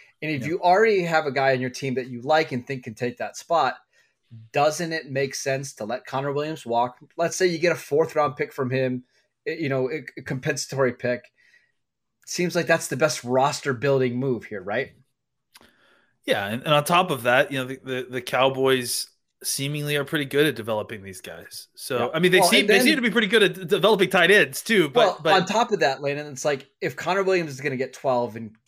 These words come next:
Speaker 1: and Schultz is gonna get eight, you could use that extra four million that you're not spending on Connor Williams to go pay Randy Gregory on defense, right? Or go pay somebody
Speaker 2: Mm-hmm.
Speaker 1: else, or go pay.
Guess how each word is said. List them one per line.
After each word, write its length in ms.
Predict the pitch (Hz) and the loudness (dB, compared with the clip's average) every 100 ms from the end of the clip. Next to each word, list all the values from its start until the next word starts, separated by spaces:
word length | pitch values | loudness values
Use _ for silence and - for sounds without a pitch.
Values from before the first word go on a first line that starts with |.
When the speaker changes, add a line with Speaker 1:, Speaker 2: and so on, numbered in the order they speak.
| _ - | _ -4
Speaker 1:
and 460 | 139 123 117 107 107 | -2 0 -4 -8 -12
Schultz 400 | - 151 151 147 | -8 -6 -6 -8
is 120 | 113 | -10
gonna 160 | 120 107 | -10 -8
get 200 | 107 - | -12 -8
eight, 340 | 139 123 - _ _ _ - | -4 -4 -6 _ _ _ -8
you 100 | 151 | -2
could 180 | 180 156 | 0 2
use 200 | 190 160 | 4 4
that 120 | 160 | 2
extra 280 | 147 - 135 | 2 -2 -8
four 240 | - 147 | -2 0
million 280 | 139 147 135 | 0 -2 -2
that 100 | 127 | -4
you're 100 | 123 | -6
not 260 | 117 143 - | -4 -4 -6
spending 460 | - 147 127 127 | -6 -4 -2 -4
on 160 | 123 123 | -6 -8
Connor 240 | - 127 | -4 -4
Williams 380 | 123 190 160 139 | -2 -2 -2 -4
to 100 | 139 | -6
go 400 | 123 131 135 135 _ _ _ - | -2 0 0 -4 _ _ _ -4
pay 160 | 151 | -2
Randy 280 | 143 160 143 | 2 0 0
Gregory 400 | 127 151 117 92 - | -2 -2 -2 -14 -14
on 140 | 113 | -12
defense, 520 | 110 151 101 - - 113 | -8 -8 -8 -16 -14 -8
right? 200 | 117 - | -8 -8
Or 80 | 123 | -4
go 160 | 139 | -2
pay 240 | 135 156 156 | -2 -2 -2
somebody 400 | - 143 143 143 | -2 -2 -2 0
Speaker 2:
Mm-hmm. 100 | 151 | -2
Speaker 1:
else, 200 | 98 - | -2 -6
or 120 | 123 | -4
go 160 | 131 156 | 0 0
pay. 400 | - 180 185 | 2 2 2